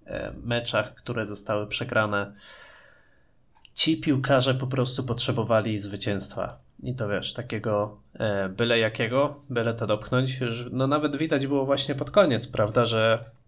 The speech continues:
oni nie myśleli w ogóle o jakimś podnoszeniu wyniku, czy, e, o tym, żeby szarpnąć z jakąś kontrą, tylko żeby dowieść to po prostu, żeby tutaj znowu nie było kompromitacji.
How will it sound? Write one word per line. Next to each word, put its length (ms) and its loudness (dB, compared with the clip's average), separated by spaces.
oni 300 0
nie 100 2
myśleli 420 6
w 60 2
ogóle 300 4
o 80 6
jakimś 340 0
podnoszeniu 600 0
wyniku, 560 -2
czy, 520 -4
e, 200 -6
o 80 0
tym, 200 -4
żeby 220 -2
szarpnąć 520 2
z 20 -10
jakąś 300 -6
kontrą, 400 -4
tylko 240 -6
żeby 240 0
dowieść 460 4
to 100 0
po 120 -4
prostu, 460 0
żeby 260 0
tutaj 300 2
znowu 300 0
nie 140 -2
było 240 0
kompromitacji. 960 -4